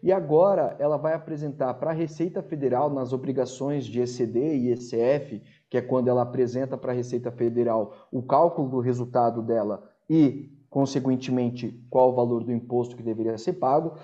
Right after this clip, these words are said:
ela vai mostrar lá, "Olha, Receita, eu paguei mil de imposto, mas na verdade eu deveria ter pago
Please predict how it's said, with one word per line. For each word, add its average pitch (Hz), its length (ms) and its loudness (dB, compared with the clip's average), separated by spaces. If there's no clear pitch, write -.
ela 139 160 4
vai 143 100 4
mostrar 147 380 0
lá, 135 120 2
"Olha, 143 280 6
Receita, 131 420 -2
eu 135 60 0
paguei 151 680 -2
mil 170 360 0
de 151 160 -4
imposto, 180 560 0
mas 170 140 -2
na 175 160 -2
verdade 147 360 0
eu 147 60 -4
deveria 143 320 -4
ter 147 120 -8
pago 139 680 -4